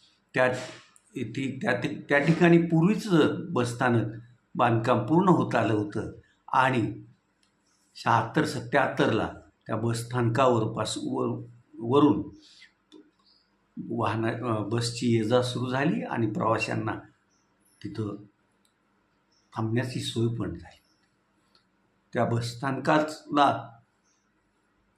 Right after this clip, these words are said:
बांधून त्याचा वापर करून पन्नास वर्ष पूर्ण हो-, झाल्यानंतर तिथं नवीन बस स्थानक बांधावं असं महामंडळानं ठरवलं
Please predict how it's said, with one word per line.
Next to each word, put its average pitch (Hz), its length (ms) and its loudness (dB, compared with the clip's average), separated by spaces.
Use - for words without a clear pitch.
बांधून 127 560 -2
त्याचा 127 220 -2
वापर 117 440 2
करून 139 300 0
पन्नास 226 420 4
वर्ष 208 240 6
पूर्ण 170 360 6
हो-, - 320 2
झाल्यानंतर 120 840 0
तिथं 120 400 -4
नवीन 151 500 4
बस 127 260 0
स्थानक 135 520 0
बांधावं 117 680 6
असं - 280 2
महामंडळानं 117 720 4
ठरवलं 143 540 4